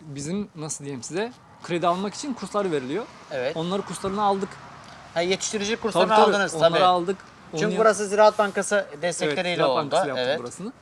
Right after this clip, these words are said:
Speaker 2: Güzel.
Speaker 1: Onun için, desteklemeniz için kurs aldık.
Speaker 2: Hmm.
Speaker 1: Ondan sonra ben videoları çok takip ederim, yurt dışından özellikle.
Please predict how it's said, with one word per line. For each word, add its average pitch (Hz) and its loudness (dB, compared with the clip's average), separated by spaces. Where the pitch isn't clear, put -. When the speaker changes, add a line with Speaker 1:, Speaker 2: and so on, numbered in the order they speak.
Speaker 2:
Güzel. 120 -4
Speaker 1:
Onun 165 -6
için, 185 -6
desteklemeniz 160 -8
için 233 -10
kurs 180 -10
aldık. 170 -2
Speaker 2:
Hmm. 123 -20
Speaker 1:
Ondan 170 -4
sonra 196 -6
ben 185 0
videoları 185 0
çok 180 -6
takip 170 -2
ederim, 156 -4
yurt 135 -14
dışından 147 -10
özellikle. 135 -8